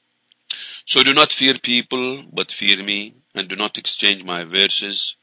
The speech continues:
for a small price, i e worldly gain. And whoever judges not by that which God has revealed,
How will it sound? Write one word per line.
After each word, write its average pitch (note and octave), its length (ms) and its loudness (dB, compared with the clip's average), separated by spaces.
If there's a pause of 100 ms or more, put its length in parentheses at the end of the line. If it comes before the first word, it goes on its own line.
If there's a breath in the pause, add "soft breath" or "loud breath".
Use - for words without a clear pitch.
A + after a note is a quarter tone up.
(400 soft breath)
for G2+ 460 0
a F#2+ 80 -2
small G2 440 -4
price, F#2+ 600 2
i F#2+ 200 4
e F#2+ 200 -6
worldly F2+ 480 0
gain. G2 400 -2 (680 soft breath)
And A2+ 140 2
whoever A#2+ 400 0 (160)
judges G#2 460 0
not G#2 260 -6
by F#2 200 4
that F#2+ 360 2
which F#2 240 -10
God F#2 280 4
has F2 280 -6
revealed, F2+ 560 -12